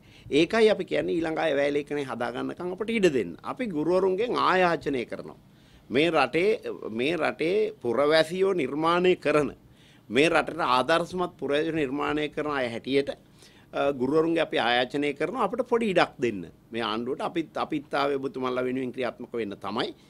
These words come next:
ඒක අපි පැහැදිලිවම කියනවා. ඔබතුමන්ලා වෙනුවෙන් අපි වෙනේ හිටිනවා. හැබැයි අපිට පොඩි ඉඩක් දෙන්න. දැන් විශේෂයෙන්ම දැන් කොවිඩ් අපි පොඩ්ඩක් යම් මට්ටමකට මර්ධනය කරන තිබුණා. එන්නත් කරන වැඩසටහන අතරේ. දැන් ඊයේ වෙනකොට වැඩිම මරණ සංඛ්‍යාව වාර්තා වෙනවා. අසූ තුන. ඒතර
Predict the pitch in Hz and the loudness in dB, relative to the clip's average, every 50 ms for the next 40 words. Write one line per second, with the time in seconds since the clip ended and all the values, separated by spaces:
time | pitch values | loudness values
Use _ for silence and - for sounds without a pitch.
0 | - - - - - - 127 123 135 123 120 113 113 107 95 107 113 123 131 139 | -20 -20 -20 -20 -10 -4 -2 0 0 0 -2 -2 -4 -4 -4 -2 -2 -2 0 0
1 | 139 139 120 135 160 208 247 196 147 143 - 151 143 143 139 139 135 139 135 135 | -2 -2 -2 -4 -4 -4 -4 -4 -6 -6 -4 -2 0 0 0 0 0 -2 -2 -2
2 | 131 123 120 120 - 110 107 98 101 107 107 123 120 156 190 247 254 190 190 226 | -2 -2 -4 -4 -4 -4 -2 -2 -2 -4 -6 -8 -10 -10 -10 -10 -8 -6 -4 -4
3 | 202 185 202 196 185 - 180 175 170 160 135 131 120 - - 143 147 127 101 85 | -4 -2 -4 -6 -6 -4 -4 -2 -2 0 0 -2 -4 -2 0 2 2 2 2 0
4 | 78 - _ - - - - - - - 127 120 117 123 107 147 156 156 165 190 | -8 -14 _ -20 -20 -20 -20 -8 -2 0 0 0 0 0 0 0 2 2 2 0
5 | 208 214 185 175 170 160 - 156 156 151 143 135 120 - 120 - - 135 - 135 | 0 0 0 0 0 0 0 0 2 2 0 -2 -2 -4 -4 -2 -4 -4 -4 -2
6 | 131 123 143 151 143 131 123 139 147 170 175 - - 180 170 185 196 202 190 180 | 0 0 0 2 2 2 2 2 0 -2 -2 -2 -4 -6 -4 -4 -2 -2 -2 -2
7 | 175 175 185 185 180 175 175 165 160 147 147 139 123 123 123 123 127 135 139 - | 0 0 0 0 0 -2 -4 -4 -4 -4 -6 -6 -4 -4 -2 -2 -2 -4 -4 -4
8 | - 156 143 147 143 135 135 143 143 156 180 180 180 160 - - 98 92 - - | -6 -6 -4 -4 -4 -4 -4 -6 -6 -6 -4 -2 -4 -4 -2 -4 -6 -6 -6 -12
9 | - - - _ - 120 139 139 139 131 139 139 135 135 131 131 147 170 240 240 | -20 -20 -12 _ 2 2 2 2 2 0 2 2 4 2 2 0 -4 -2 0 2
10 | 185 165 - - 131 127 127 135 147 175 190 190 170 151 156 165 160 170 175 165 | 2 2 0 0 0 2 2 2 2 0 0 0 0 0 0 0 -2 -2 -4 -4
11 | 151 - 180 196 214 214 214 233 220 - 185 160 151 139 123 131 131 131 - 180 | -4 -2 0 2 4 4 4 4 4 2 2 2 2 2 0 -2 -2 -2 0 -2
12 | 165 156 - 175 175 147 113 - - _ _ - - - - - - - 131 123 | -2 2 2 2 2 2 2 -2 -8 _ _ -20 -20 -20 -20 -20 -16 -4 0 2
13 | 147 | 4